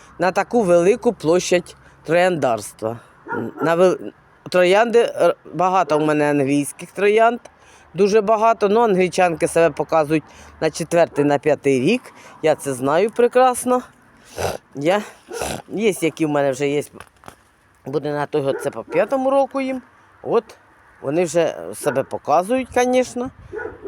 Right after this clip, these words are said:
А ті, що ще, ну, якщо на четвертий вже показують вони хорошо себе. Ось,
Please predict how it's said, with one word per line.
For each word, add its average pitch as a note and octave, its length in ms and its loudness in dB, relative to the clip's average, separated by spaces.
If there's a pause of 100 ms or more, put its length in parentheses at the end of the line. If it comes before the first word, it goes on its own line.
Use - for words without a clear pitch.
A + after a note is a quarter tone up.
(140)
А G3+ 120 0
ті, D#4+ 220 -2
що C#4 260 -2 (1000)
ще, B3+ 320 -2 (2250)
ну, F#4 120 0
якщо G#3 320 -4
на E3 120 0
четвертий A3+ 640 -4
вже G#3+ 140 -6
показують G#3 720 -2
вони G#3+ 200 -2
хорошо G3+ 580 -4 (460)
себе. F#3 500 -2 (1400)
Ось, - 440 -20